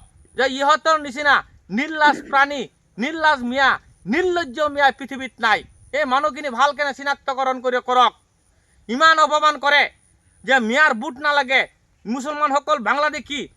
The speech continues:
মিয়াসকল বাংলাদেশী। কিমান অপমান মিয়াসকলক কৰাৰ পিছতো আপোনালোকে আঁচনিৰ লোভত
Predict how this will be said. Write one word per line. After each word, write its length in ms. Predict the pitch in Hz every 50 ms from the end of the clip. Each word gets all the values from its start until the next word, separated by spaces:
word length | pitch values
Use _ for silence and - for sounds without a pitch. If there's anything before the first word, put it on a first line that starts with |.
| _ _ 165
মিয়াসকল 540 | 170 208 269 320 302 277 294 262 277 294 262
বাংলাদেশী। 580 | 220 254 294 311 311 294 294 240 - 277 294 247 165 - _ _ _ _ _
কিমান 320 | 311 370 392 392 392 349
অপমান 400 | 330 277 269 311 311 302 294 294 277
মিয়াসকলক 560 | 254 262 285 277 277 269 269 269 269 262 254 -
কৰাৰ 240 | 240 262 269 262 - -
পিছতো 340 | 240 226 262 277 233 349 381 370 - _ _ _ -
আপোনালোকে 500 | - 214 208 208 262 269 269 262 240 294
আঁচনিৰ 540 | 240 202 233 262 - - 359 381 370 370 330
লোভত 360 | 330 302 302 294 285 240